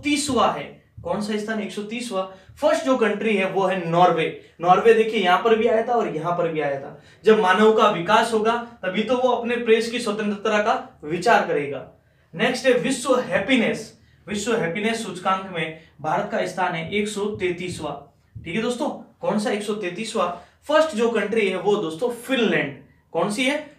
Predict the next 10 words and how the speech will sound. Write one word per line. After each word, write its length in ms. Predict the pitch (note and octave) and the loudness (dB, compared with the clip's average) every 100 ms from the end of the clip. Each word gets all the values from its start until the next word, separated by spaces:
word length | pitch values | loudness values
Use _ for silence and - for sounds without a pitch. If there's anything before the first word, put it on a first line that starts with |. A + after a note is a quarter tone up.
| _ - | _ -2
Finland। 520 | D4+ C4+ F3+ C#3+ - - _ - | 2 4 2 0 -6 -14 _ -2
Fin 220 | A3+ B3 | 0 2
का 100 | B3+ | 2
मतलब 280 | G3+ G#3+ G3+ | 2 0 2
याद 200 | F#3+ G3 | 2 2
रखना 240 | F#3+ A3+ - | -2 -4 0
Funland 520 | C4 C4+ G#3 D#3+ D3+ | 4 6 4 2 -2
से, 140 | - - - _ - | -10 -16 -20 _ -10
ठीक 140 | G#3 | -2
है, 80 | D4 | -2